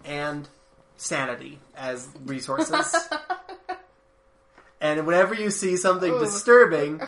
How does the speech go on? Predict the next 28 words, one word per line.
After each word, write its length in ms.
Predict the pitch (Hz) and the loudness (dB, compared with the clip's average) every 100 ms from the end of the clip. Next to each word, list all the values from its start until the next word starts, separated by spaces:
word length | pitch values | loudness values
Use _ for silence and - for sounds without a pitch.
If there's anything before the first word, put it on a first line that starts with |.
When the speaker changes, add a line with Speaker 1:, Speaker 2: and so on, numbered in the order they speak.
| - | -14
Speaker 2:
<laughs> 160 | _ - | _ -8
Speaker 1:
it 260 | 262 170 | -2 -2
lowers 420 | 156 147 139 143 151 | 2 2 2 -2 -4
your 100 | 170 | -6
sanity. 800 | - 233 196 139 139 165 196 - _ _ _ - | -4 -2 -2 -2 -6 -10 -14 -18 _ _ _ -12
Speaker 2:
Oh 300 | 247 254 254 | -10 -8 -10
no. 720 | 269 269 269 262 262 269 285 - _ _ _ | -10 -8 -6 -4 -4 -6 -8 -12 _ _ _
Speaker 1:
Uh, 220 | 143 131 | -12 -8
this 140 | 139 151 | -8 -8
is 80 | - | -6
similar 280 | 170 156 | -2 -2
to 40 | 147 | -2
another 240 | 147 143 | -4 -6
game 180 | 139 135 | -8 -10
called 200 | 131 131 | -10 -10
Eternal 360 | 135 151 139 139 | -10 -8 -8 -8
Darkness, 600 | 147 147 - 170 - - _ - - - - - - - | -10 -10 -14 -18 -18 -20 _ -18 -16 -16 -20 -20 -20 -8
uh, 160 | - | -6
which 240 | 262 294 254 | -4 -4 -4
people 260 | - - | -4 -4
Speaker 2:
<laughs> 60 | - | -4
Speaker 1:
like 100 | - 214 | -4 -4
a 20 | 208 | -4
Speaker 2:
Oh, 40 | |
Speaker 1:
lot 140 | 202 214 | -8 -8
Speaker 2:
no. 60 | - | -8
Speaker 1:
of. 260 | - 262 - _ _ - - - | -6 -8 -10 _ _ -20 -20 -2
Um, 600 | 135 123 120 127 131 131 | 0 2 0 -2 -8 -18